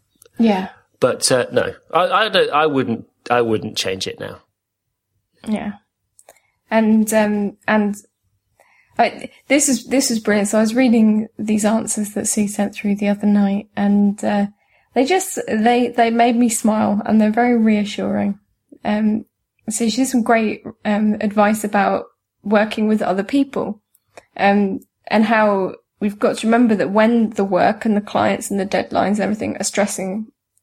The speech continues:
Speaker 1: us out, remind ourselves that it's not our fault. And I think it's true also not to,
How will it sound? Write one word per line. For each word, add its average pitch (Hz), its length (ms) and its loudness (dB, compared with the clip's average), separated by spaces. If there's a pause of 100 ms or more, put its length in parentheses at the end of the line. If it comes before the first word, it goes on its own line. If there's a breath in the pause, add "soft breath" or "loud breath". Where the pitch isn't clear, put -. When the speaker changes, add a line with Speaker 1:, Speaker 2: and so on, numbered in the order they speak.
Speaker 1:
us 208 180 -6
out, - 440 -2 (520 soft breath)
remind 233 400 4
ourselves 233 320 2
that 220 100 0
it's 214 160 -4
not 226 320 0
our 208 220 4
fault. - 420 -6 (640)
And 196 140 0
I 220 40 4
think - 480 -4 (140)
it's 220 340 -4 (220)
true 233 240 2
also 214 260 0
not 220 380 2
to, 190 400 0